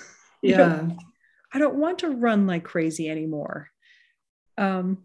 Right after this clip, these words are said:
Speaker 1: and, you know, your, the thought that's coming in your mind is like, "I want more time."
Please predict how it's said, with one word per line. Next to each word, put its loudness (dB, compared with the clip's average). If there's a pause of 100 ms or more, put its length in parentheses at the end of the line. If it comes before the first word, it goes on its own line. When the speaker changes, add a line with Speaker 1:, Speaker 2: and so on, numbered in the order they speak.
(640)
Speaker 1:
and, 2
you -2
know, 4
your, 0
the -2
thought -2
that's -4
coming 2
in 0
your 0
mind 0
is -6
like, -6 (180)
"I -2
want -2
more 0
time." -8